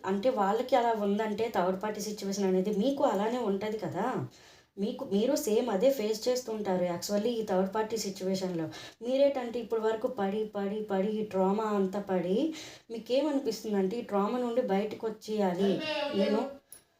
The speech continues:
మీకు ఏంటంటే బయటపడి మీకు అలానే అనిపిస్తుంది అనుకో, సేమ్ అలానే అనిపిస్తుంది. అంటే, ఆ, ఇవన్నీ ఏం వద్దు,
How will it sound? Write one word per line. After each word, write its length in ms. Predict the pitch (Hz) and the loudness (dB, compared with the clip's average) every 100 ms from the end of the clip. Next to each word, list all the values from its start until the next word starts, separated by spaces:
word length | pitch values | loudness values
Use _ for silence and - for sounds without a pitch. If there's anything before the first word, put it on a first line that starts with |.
| _ _ _ _ _ _ _ _ _ _ _ _ 226 | _ _ _ _ _ _ _ _ _ _ _ _ -4
మీకు 380 | 196 208 269 285 | 0 2 2 4
ఏంటంటే 400 | 294 262 254 240 | 6 6 6 2
బయటపడి 640 | 226 214 233 - 233 233 226 | 4 4 2 2 2 2 2
మీకు 520 | 208 240 269 285 - - | 2 0 2 2 2 0
అలానే 380 | 185 240 262 277 | 2 4 8 6
అనిపిస్తుంది 440 | 233 247 247 233 | 4 0 0 0
అనుకో, 280 | 202 185 175 | 0 0 -2
సేమ్ 420 | - 208 233 277 | -2 2 4 6
అలానే 340 | 240 233 247 240 | 6 4 2 -2
అనిపిస్తుంది. 520 | 214 208 202 185 185 | -2 -2 -2 -2 0
అంటే, 300 | 190 233 247 - - - - _ - | 0 0 -4 -6 -14 -16 -20 _ -6
ఆ, 380 | 185 180 170 - | -2 0 -2 -2
ఇవన్నీ 380 | 196 214 214 254 | 2 4 4 2
ఏం 280 | 226 226 208 | 2 0 2
వద్దు, 420 | 180 202 190 | 0 2 2